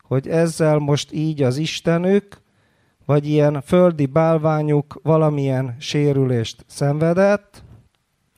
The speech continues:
és ezért úgy fogják érezni, hogy ők maguk is sérülést szenvednek. Meg akiknél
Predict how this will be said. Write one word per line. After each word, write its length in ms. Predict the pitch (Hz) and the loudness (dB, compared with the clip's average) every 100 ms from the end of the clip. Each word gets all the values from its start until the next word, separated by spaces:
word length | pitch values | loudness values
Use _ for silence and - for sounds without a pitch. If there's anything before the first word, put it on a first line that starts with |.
| _ _ | _ _
és 280 | 143 143 - | 0 0 0
ezért 720 | 165 175 175 170 170 165 - _ _ _ _ _ - | 0 0 0 0 0 -2 -20 _ _ _ _ _ -4
úgy 300 | 165 170 - | 0 0 2
fogják 580 | 165 151 147 139 135 | 0 2 0 0 -2
érezni, 800 | - 160 160 151 147 143 143 147 - - - _ | -4 -2 2 0 0 -4 -4 -4 -8 -18 -20 _
hogy 240 | - 131 131 | -2 -2 2
ők 400 | 160 156 156 - | 2 4 2 -4
maguk 500 | 151 160 156 147 - - | 0 2 2 0 -2 -20
is 280 | - 127 - | -8 -6 -6
sérülést 640 | - 151 143 139 123 113 - | -4 0 2 2 2 -2 -4
szenvednek. 880 | - 135 127 123 120 123 117 _ - _ _ _ _ _ _ | -4 -2 0 0 -2 -4 -6 _ -20 _ _ _ _ _ _
Meg 240 | - 170 170 | 0 2 4
akiknél 800 | 170 160 147 160 147 139 135 | 2 0 -6 -2 0 2 0